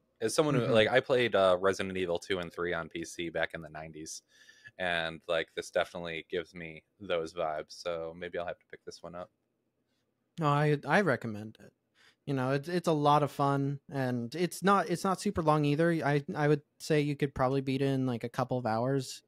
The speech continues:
Speaker 2: It could be, like, a one sit down kind of thing. It's super, I'm, I'm starting to really enjoy those.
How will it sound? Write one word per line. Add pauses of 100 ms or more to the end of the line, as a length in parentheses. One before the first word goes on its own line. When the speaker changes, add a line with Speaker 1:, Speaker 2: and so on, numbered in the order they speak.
Speaker 2:
It
could
be,
like,
a
one
sit
down
kind
of
thing.
It's
super, (500)
I'm,
I'm
starting
to
really
enjoy
those.